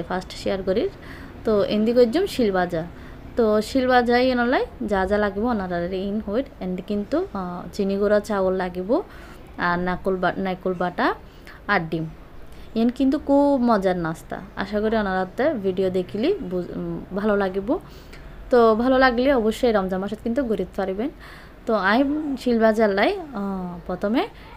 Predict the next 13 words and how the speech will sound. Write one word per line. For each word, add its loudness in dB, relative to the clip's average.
ডিম 0
লই। 2
তো 2
শিল -4
ভাজার 2
লাই 2
আতে 2
প্রথম -2
আই 2
যেহেতু -2
বড় 6
করে 4
করছি, 2